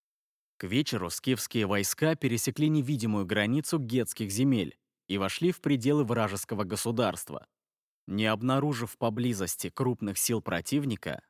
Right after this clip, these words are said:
Аргим приказал вставать на ночлег. Корабли охранения тоже пристали к берегу, найдя неподалёку достаточно вместительную гавань, рядом с которой расположилась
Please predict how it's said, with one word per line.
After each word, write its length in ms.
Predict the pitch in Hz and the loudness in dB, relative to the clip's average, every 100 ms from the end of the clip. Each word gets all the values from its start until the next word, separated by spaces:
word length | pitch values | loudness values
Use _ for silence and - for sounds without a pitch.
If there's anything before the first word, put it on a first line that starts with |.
| _ _ _ | _ _ _
Аргим 480 | 98 95 90 147 160 | -2 -2 0 0 2
приказал 560 | 147 123 127 110 139 | 0 0 -2 2 0
вставать 560 | 135 - 135 101 90 - | 0 -2 0 2 0 -2
на 120 | 98 | -4
ночлег. 580 | 101 101 - 98 - - _ _ _ _ _ _ | -4 -4 -4 -4 -6 -18 _ _ _ _ _ _
Корабли 400 | - 90 82 110 | -2 -2 0 2
охранения 600 | 120 - 110 120 143 139 127 | 0 0 0 2 4 2 2
тоже 360 | - 160 120 | 2 2 2
пристали 460 | 101 104 - 123 117 | -2 -4 -2 0 0
к 100 | 104 | -2
берегу, 560 | 117 131 95 82 80 - _ - | 2 2 2 -2 -6 -8 _ -4
найдя 340 | 92 95 107 | -2 0 2
неподалёку 640 | 104 - 92 101 156 170 | 0 0 0 2 2 0
достаточно 640 | 110 98 - 143 147 - 123 | -2 -2 -2 -2 -4 -4 -4
вместительную 800 | 120 123 - 113 107 104 107 | -2 -2 -2 -4 -2 0 0
гавань, 420 | 104 123 101 82 - _ | 0 0 0 -2 -10 _
рядом 380 | - 92 95 87 | -4 0 0 -2
с 100 | - | -2
которой 440 | 92 90 139 170 147 | -4 0 0 2 0
расположилась 720 | 110 - 104 101 135 135 | -2 -2 -2 0 -2 -2